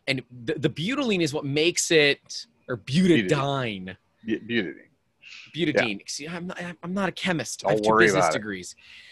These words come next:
Speaker 1: That's what makes it a little bit flexible. The styrene is what gives it one of the properties that I personally hate.
Speaker 2: Yeah.
Speaker 1: It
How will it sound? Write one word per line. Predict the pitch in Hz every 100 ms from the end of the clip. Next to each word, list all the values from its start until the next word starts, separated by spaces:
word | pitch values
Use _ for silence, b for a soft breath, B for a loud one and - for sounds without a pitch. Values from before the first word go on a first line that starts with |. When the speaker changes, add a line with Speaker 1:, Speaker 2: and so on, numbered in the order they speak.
| B
Speaker 1:
That's | - 185 214
what | 220
makes | 180 180 175 180
it | 170 _ _ 185
a |
little | 190 214 254 285 262
bit | 214 220
flexible. | - 185 190 - 214 214 214 B B B
The |
styrene | 139 - 170 208 214 202
is | 196 156
what | 151 160 160 - 117
gives | 151 127
it | 147 117
one | 113 170
of | 247
the | 196
properties | 147 - 143 131 135 127 120 117 - b b b b _
that | - 139 - 180
I | 208 226 -
personally | - 165 139 143 123 123 -
hate. | - 95 _ - - _ _ _ _ _ -
Speaker 2:
Yeah. | 101 80 82 - -
Speaker 1:
It | 170 180 -